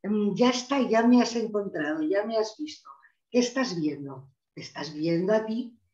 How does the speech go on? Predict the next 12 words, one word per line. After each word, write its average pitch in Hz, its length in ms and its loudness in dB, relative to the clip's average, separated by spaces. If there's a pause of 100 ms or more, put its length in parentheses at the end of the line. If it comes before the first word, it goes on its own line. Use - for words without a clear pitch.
(220)
Baba 208 260 0
allí 233 160 2
siempre, 196 280 -2
cuando 185 280 0
la 180 120 2
gente 185 260 -2
le 180 80 0
preguntaba, 165 520 0
"Baba, 196 260 -2
¿qué, - 60 -16 (160)
quién 180 220 0
eres?". 143 360 -10